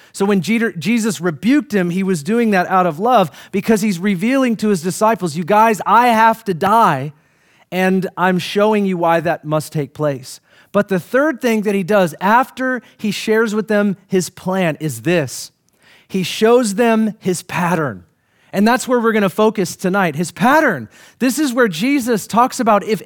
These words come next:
anyone desires to follow me, you must first." Now look what he just did. Look what he just did. He established his identity. He told them his plan, he must die, and now he tells them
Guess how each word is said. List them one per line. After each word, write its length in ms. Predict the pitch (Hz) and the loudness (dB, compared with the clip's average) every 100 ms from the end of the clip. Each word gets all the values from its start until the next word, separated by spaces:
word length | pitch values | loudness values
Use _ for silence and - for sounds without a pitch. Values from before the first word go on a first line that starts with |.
| - | -4
anyone 720 | 269 330 330 262 247 240 240 - - 147 | 0 0 0 0 0 0 -2 -8 -16 -2
desires 920 | 208 151 170 233 285 294 285 262 - _ _ | 0 2 4 4 4 2 0 -2 -8 _ _
to 120 | 220 | -4
follow 460 | 196 - 233 269 254 | -4 -4 -2 2 2
me, 340 | 208 165 101 - _ _ 143 | 0 -2 -6 -16 _ _ -4
you 220 | 202 262 | 0 2
must 460 | 233 185 165 - _ _ | 4 2 0 -8 _ _
first." 720 | - - 190 190 131 - - - _ | -20 -8 -2 0 -2 -8 -14 -18 _
Now 140 | 196 208 | 2 2
look 240 | 233 - | 2 2
what 100 | 285 | 0
he 60 | 226 | 0
just 260 | 247 175 | 0 -2
did. 380 | 190 240 127 101 _ _ _ _ - | 0 0 0 -6 _ _ _ _ -6
Look 160 | 247 | -2
what 100 | 311 | 2
he 60 | 285 | 2
just 240 | 262 202 | 0 -2
did. 180 | 202 208 | 0 -2
He 160 | 165 208 | 0 -2
established 720 | - - 226 277 285 285 - | -2 0 2 4 2 -2 -2
his 160 | 226 | 0
identity. 720 | 220 190 196 190 190 226 240 _ _ _ _ - _ | 2 2 0 0 0 -2 -6 _ _ _ _ -20 _
He 140 | 220 208 | -4 -4
told 480 | 175 214 277 226 | -2 2 4 2
them 340 | 240 226 214 202 | 2 2 2 -2
his 340 | - 202 175 | -2 -2 -2
plan, 640 | - - 240 226 165 165 | -8 -4 0 0 0 -2
he 120 | 165 208 | -4 0
must 280 | 196 180 147 | 0 0 -2
die, 420 | 185 196 156 147 - - - | 0 2 0 -2 -10 -16 -8
and 160 | 156 | -2
now 200 | 190 226 | 2 2
he 140 | 208 196 | 0 0
tells 400 | 202 190 175 143 | 2 2 0 -2
them 360 | 170 156 143 | 0 0 -4